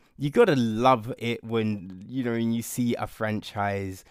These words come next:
really pushing that P R train, right? So, um, supposedly,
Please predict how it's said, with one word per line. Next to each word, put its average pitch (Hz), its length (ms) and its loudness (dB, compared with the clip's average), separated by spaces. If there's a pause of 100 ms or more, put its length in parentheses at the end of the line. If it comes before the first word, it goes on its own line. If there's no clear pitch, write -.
(680)
really 127 440 0
pushing 113 420 -6
that - 200 -8
P 113 240 -4
R 95 240 0
train, 78 520 -8
right? 92 360 -4
So, 110 600 -4
um, 107 340 -2 (1160)
supposedly, 117 1500 -2